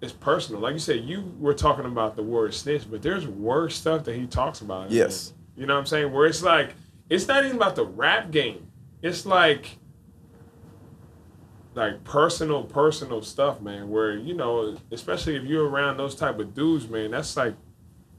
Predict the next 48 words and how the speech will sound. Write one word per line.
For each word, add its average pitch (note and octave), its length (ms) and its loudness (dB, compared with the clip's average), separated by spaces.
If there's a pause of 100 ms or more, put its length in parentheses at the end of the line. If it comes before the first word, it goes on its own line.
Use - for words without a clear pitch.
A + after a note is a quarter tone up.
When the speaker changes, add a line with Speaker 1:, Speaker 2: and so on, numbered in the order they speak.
(600)
Speaker 1:
borderline C#3 520 4
killing C#3 380 -4
words. C#3+ 500 -6 (180)
Speaker 2:
Right. A#2 280 4 (160)
Speaker 1:
You C3 100 -6
know D3 100 2
what C#3+ 80 4
I D3 40 2
mean? D3+ 200 -2
Speaker 2:
He C#3+ 80 2
bring C3 240 6
up G2+ 100 4
Nicki C3 360 2
and B2+ 260 2
he C#3+ 100 2
bring, C3 340 4
he G3 120 -4
brings B3 400 6
in A3+ 80 10
a - 20 8
Speaker 1:
Yeah, F#3+ 80 6
Speaker 2:
lot G3+ 180 10
of F#3+ 60 4
stuff E3+ 240 8
Speaker 1:
girl, D#3+ 100 8
Speaker 2:
into C#3+ 120 8
the C3 60 2
Speaker 1:
he C3 80 -6
bring B2+ 120 8
up A2 60 4
Speaker 2:
fold. A2 100 0
Speaker 1:
his - 40 -14
peoples, E3 760 -4
it, C#3+ 140 -6 (160)
it C#3 200 -10
gets, - 600 -6
it B2 140 -8
gets D#3+ 280 -4
really B2 540 -8
real. A2+ 580 -4
Speaker 2:
Which G3+ 280 8
I G3+ 100 10
like F#3 360 8
on D3+ 180 8
the, C3 140 10
like C3 260 6
you E3+ 100 2
said, G#2+ 340 8